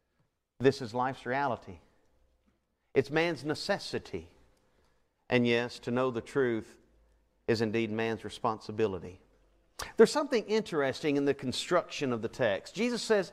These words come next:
"If you continue in my word," John eight thirty-one, "then are ye my disciples indeed, truly, aletheos.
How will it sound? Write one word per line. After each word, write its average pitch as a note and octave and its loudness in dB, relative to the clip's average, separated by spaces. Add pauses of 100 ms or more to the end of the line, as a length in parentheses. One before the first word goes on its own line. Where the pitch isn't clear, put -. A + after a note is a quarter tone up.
"If B3+ 0
you C4+ -4
continue G3+ -2
in E3+ -2
my D#3+ 4
word," A#2+ 0
John G#2+ 0
eight G#2+ -4
thirty-one, G#2 -2 (380)
"then A3+ 6
are F3+ 2
ye D3+ 0
my C3 2
disciples A#2+ -2
indeed, B2 2 (280)
truly, C3+ 6
aletheos. C3 -2